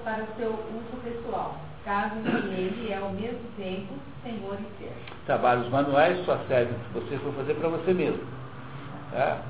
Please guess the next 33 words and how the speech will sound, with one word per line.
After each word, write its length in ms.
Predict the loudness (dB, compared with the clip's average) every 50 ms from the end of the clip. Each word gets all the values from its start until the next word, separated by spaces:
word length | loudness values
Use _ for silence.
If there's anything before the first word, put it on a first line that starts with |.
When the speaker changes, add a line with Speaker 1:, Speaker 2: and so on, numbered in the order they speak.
| -6 -6
Speaker 2:
Então, 280 | -2 2 2 2 4
fazer 220 | 4 4 6 6 6
a 80 | 6 6
sua 100 | 4 2
própria 280 | 4 4 4 4 4 4
barba. 340 | 8 8 8 8 8 6 2 -2 -4 -4 -4 -2
Ela 120 | 0 2
montar 300 | 2 2 2 4 4 4
a 40 | 6
barbearia 720 | 8 6 6 6 8 8 10 10 10 8 8 8 8 8 4 0 0 0 2 2 2 4 4 8
é 80 | 8
uma 220 | 10 10 10 10 8
maneira 240 | 8 8 8 8
de 60 | 8 6
você 400 | 4 4 2 2 2 2 0 0 2 6
se 80 | 8 10
auto, 680 | 10 10 10 8 6 8 10 10 10 10 6 2 2 2
é, 960 | 2 4 6 6 8 8 6 6 4 0 -2 -4 -4 -4 -4 -4 -2 0 0
exilar 520 | 0 2 2 4 8 12 12 12 12 10 8
do 60 | 4
mundo 300 | 2 2 2 2 0 0 -2
político. 400 | 0 0 2 2 0 0 -2 -6 -8 -10 -10 -12 -12 -12 -12 -12 -10 -8
Porque 220 | -6 -4 2 6 8
aí, 240 | 8 8 8 8 6
a 60 | 6
partir 260 | 6 6 2 2 0
do 80 | -2 0
momento 380 | 2 4 6 6 4 4 2 -2
que 60 | -2
você 280 | -2 -2 0 -2 -4
viver 640 | -4 -4 -4 -4 0 6 10 12 12 12 12 10 4 -2 -6 -4 0
do 120 | 4 8
a-, 200 | 8 8 8 6